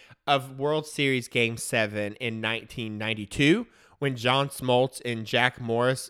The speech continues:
faced each other, and it's like, dude, this is a Wild West duel, and I love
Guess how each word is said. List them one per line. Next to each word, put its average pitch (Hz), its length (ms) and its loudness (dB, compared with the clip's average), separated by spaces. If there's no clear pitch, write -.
faced 123 400 -2
each 147 240 -4
other, 165 260 2
and 180 200 -4
it's 226 220 -8
like, 214 180 -4
dude, 208 280 -4
this 165 240 -4
is 202 140 -6
a 170 80 2
Wild 131 640 4
West 127 460 2
duel, 135 480 2
and 131 100 -4
I 117 140 -2
love 120 520 2